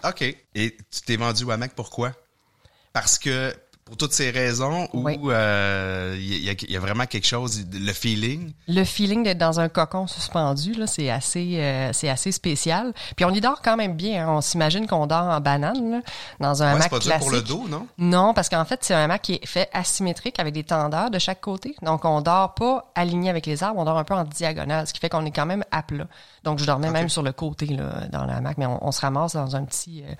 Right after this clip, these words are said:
Speaker 2: un petit cocon de, de sécurité. Puis pour la gestion de l'humidité, c'est génial. Ça ne touche pas au
Speaker 1: Au
Speaker 2: sol,
Speaker 1: sol,
Speaker 2: ça
Speaker 1: ouais.
Speaker 2: ne devient jamais sale. Donc, aucune pièce d'équipement ne touche à la boîte. Donc, euh, il y a que la bâche, là, qu'on secoue un peu parce qu'elle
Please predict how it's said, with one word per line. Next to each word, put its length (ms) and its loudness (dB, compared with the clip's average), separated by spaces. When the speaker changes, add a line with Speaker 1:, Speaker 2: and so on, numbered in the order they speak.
Speaker 2:
un 120 0
petit 220 -2
cocon 460 -2
de, 220 -4
de 160 -2
sécurité. 640 -4
Puis 180 -2
pour 160 -2
la 100 2
gestion 300 -2
de 60 -2
l'humidité, 300 0
c'est 280 -2
génial. 500 0
Ça 100 -2
ne 120 -2
touche 340 -4
pas 80 -2
au 100 -2
Speaker 1:
Au 40 -4
Speaker 2:
sol, 180 2
Speaker 1:
sol, 240 -2
Speaker 2:
ça 60 -4
Speaker 1:
ouais. 60 0
Speaker 2:
ne 100 2
devient 320 -4
jamais 360 0
sale. 320 -2
Donc, 220 0
aucune 400 -2
pièce 300 0
d'équipement 540 0
ne 100 2
touche 440 -2
à 60 0
la 100 0
boîte. 420 -8
Donc, 240 -4
euh, 320 -6
il 60 -2
y 40 0
a 60 0
que 140 -4
la 140 2
bâche, 380 -2
là, 80 -4
qu'on 280 -6
secoue 340 -4
un 120 0
peu 120 -4
parce 200 -4
qu'elle 260 -8